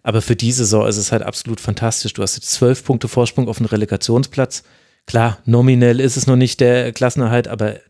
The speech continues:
de facto definitiv. Und spielst jetzt halt dann ganz entspannt jetzt erstmal gegen Stuttgart zu Hause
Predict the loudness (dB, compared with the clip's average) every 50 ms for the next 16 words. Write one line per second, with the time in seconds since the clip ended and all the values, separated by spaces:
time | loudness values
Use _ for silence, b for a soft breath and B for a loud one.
0 | -6 -6 -6 -6 -6 -10 -8 -6 -4 -4 -4 -4 -2 -2 -2 -2 0 0 2 2
1 | 2 2 2 0 0 0 0 -2 -4 B B B B B B B B B B -2
2 | 0 0 0 0 0 0 0 0 -2 0 2 2 2 2 2 2 2 0 0 0
3 | 0 -2 -2 -2 -2 0 0 0 0 0 -2 -2 -4 -4 -2 -2 -2 -2 -4 -6
4 | -4 -6 -6 -6 -4 -4 -4 -2 0 0 2 4 4 4 2 2 2 0 0 0